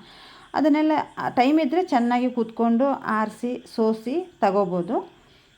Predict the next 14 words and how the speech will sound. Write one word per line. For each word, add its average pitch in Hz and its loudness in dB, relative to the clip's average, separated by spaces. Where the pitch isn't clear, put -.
ನಾನು 269 0
ಇದು 285 -4
ಸ್ವಲ್ಪ 294 2
ಮಾಡೋದ್ರಿಂದ, 262 2
ಆ, - -8
ಅಷ್ಟೇನು 262 4
ನನಗೆ 208 0
ಕಷ್ಟ 220 -6
ಆಗಲಿಲ್ಲ. 180 -2
ಅದ್ರ 269 -2
ಜೊತೆಗೆ 302 2
ಈ - -2
ಕಬ್ಬು 269 0
ಇರ್ತದಲ್ವ, 220 0